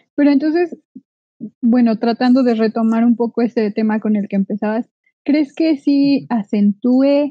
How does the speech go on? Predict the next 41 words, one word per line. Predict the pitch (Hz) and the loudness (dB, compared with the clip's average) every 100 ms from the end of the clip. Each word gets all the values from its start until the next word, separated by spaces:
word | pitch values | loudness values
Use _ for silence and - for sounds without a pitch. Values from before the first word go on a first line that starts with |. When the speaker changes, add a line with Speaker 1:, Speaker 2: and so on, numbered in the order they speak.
| - _ _ _ - | -8 _ _ _ -12
Speaker 1:
eh, | - | -4
agrave | 196 202 208 214 247 233 240 240 247 240 | -2 0 0 0 0 2 0 0 -2 -2
o | 220 208 | -2 0
in-, | 202 - | -2 -2
intensifique | - 202 196 196 190 - 233 247 - 214 214 | -2 0 2 -2 -2 -4 -2 -2 -2 -4 -2
o | 190 190 | -2 -2
a-, | 170 | -6
a-, | - 196 185 | -6 -6 -2
no | 214 | -2
sé | - 208 | -2 -4
qué | 214 | -4
otra | 208 202 | -4 -4
forma, | 196 196 196 190 - _ _ _ _ | -4 -2 -2 -4 -6 _ _ _ _
ajá, | - 180 175 | -10 -4 -2
los | 175 185 | -2 -2
videojuegos, | 196 175 170 196 208 208 208 196 190 | -2 -2 -4 -2 0 0 0 -2 -2
las | 180 175 - - | -4 -4 -10 -4
películas | 196 202 196 196 175 175 | 0 0 0 -2 -2 -4
Speaker 2:
No. | 165 | -6
Speaker 1:
de, | 160 - _ _ _ _ _ _ | -8 -14 _ _ _ _ _ _
ajá, | 180 160 170 170 196 | -8 -6 -6 -6 -6
oh. | 165 156 180 320 | -6 -4 -6 -2
Speaker 2:
No, | - 302 | 0 0
yo | 208 277 | 0 0
para | 269 | 0
empezar | 185 220 226 | -2 0 -2
a | |
decir | 220 233 | -2 -4
que, | 220 - | -4 -4
que | 220 | -4
esas | 226 311 | -2 -4
posturas | - 185 - 196 214 214 | -4 -6 -4 -2 0 -2
que | 160 | -6
culpan | - 180 202 196 | -4 -4 -2 -6
a | |
los | 143 | -8
videojuegos, | 139 135 156 156 156 151 | -8 -10 -4 -4 -4 -6
al | 147 131 | -10 -10
rock | 147 147 | -10 -12
and | - | -10
roll, | 143 143 151 147 | -6 -4 -4 -6